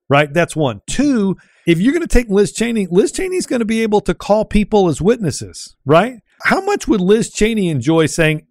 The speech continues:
"I'd like to make a motion that we call Speaker-to-be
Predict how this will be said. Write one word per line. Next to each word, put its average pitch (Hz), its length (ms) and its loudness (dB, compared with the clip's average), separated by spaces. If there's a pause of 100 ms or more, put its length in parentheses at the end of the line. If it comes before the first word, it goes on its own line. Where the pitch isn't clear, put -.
"I'd 294 200 -6
like 226 220 -2
to 151 80 0
make 143 200 -2
a 135 80 0
motion 147 480 -4
that 131 140 -6
we 196 160 -4
call 165 400 -4
Speaker-to-be 214 1080 0